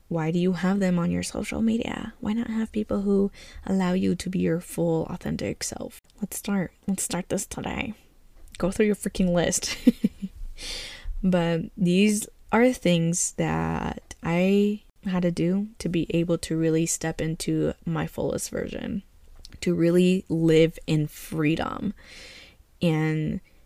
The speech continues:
freedom looks different for everyone, right? And that's for me. Being my true authentic self,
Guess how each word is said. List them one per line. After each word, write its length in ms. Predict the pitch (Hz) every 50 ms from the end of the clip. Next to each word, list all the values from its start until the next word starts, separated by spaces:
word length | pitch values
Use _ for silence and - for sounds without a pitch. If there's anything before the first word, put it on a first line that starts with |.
| - - _ _
freedom 340 | - - 226 233 247 226 208
looks 180 | 185 180 -
different 280 | - 160 - - 156 -
for 80 | -
everyone, 400 | 156 160 151 156 156 - 151 175
right? 300 | 165 170 170 180 185 - - - - _ _ _ - -
And 160 | - 175 175
that's 200 | 165 160 170 -
for 140 | - - 156
me. 240 | 156 147 - - 196 - _ _ - - _ _ _ _ _ - 185
Being 240 | 165 165 170 180 185
my 100 | 180 170
true 220 | - - 175 175
authentic 440 | 165 165 - 156 160 - - 160 -
self, 520 | - - 170 170 175 180 196 - - -